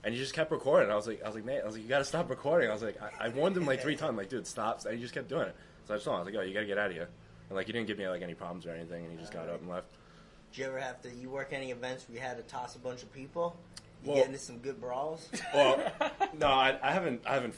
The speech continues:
Speaker 1: like, actually fought in a long time. I mean, I've thrown people out. I used to, I used to manage a restaurant. So, uh, I managed a restaurant for seven years. So, uh, I used to work a tiki bar, like, a really busy tiki bar.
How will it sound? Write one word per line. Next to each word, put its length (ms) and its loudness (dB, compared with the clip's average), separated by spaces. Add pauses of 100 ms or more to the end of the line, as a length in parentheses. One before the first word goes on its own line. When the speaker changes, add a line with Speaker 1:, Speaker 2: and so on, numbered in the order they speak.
(120)
Speaker 1:
like, 200 0
actually 260 -4
fought 280 0
in 60 -4
a 40 -2
long 160 0
time. 300 2
I 60 6
mean, 100 2
I've 140 4
thrown 160 2
people 220 -2
out. 180 4
I 40 2
used 180 -2
to, 280 4 (340)
I 40 -4
used 100 -2
to 60 -4
manage 260 2
a 40 -2
restaurant. 440 0 (420)
So, 360 0
uh, 260 2 (140)
I 40 -8
managed 200 0
a 40 -2
restaurant 440 0
for 320 -6 (400)
seven 320 -4
years. 260 -10 (600)
So, 500 2 (400)
uh, 460 0 (120)
I 60 4
used 140 2
to 40 -6
work 200 -2
a 40 -8
tiki 240 -6
bar, 280 0
like, 120 -4
a 40 -8
really 180 -4
busy 240 -8
tiki 240 -10
bar. 220 -4